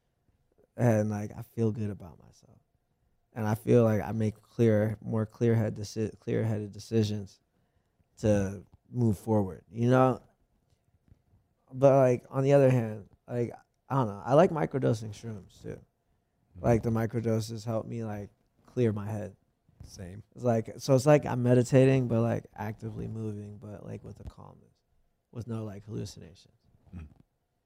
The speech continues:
Speaker 3: No doubt. I mean, sh-, your, your life can be a meditation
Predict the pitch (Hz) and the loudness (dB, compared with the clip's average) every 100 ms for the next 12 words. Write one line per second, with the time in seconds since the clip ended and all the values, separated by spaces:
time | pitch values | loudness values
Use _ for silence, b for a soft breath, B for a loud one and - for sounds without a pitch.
0 | _ _ - 76 82 73 78 78 76 - | _ _ -20 -14 -12 -10 -12 -16 -18 -20
1 | _ _ _ _ _ 80 82 80 78 _ | _ _ _ _ _ -4 -4 -6 -12 _
2 | _ _ _ 87 85 78 85 95 - 85 | _ _ _ -6 -4 0 2 2 0 -6
3 | 82 80 76 76 73 76 73 73 | -4 -4 -4 -8 -10 -14 -16 -18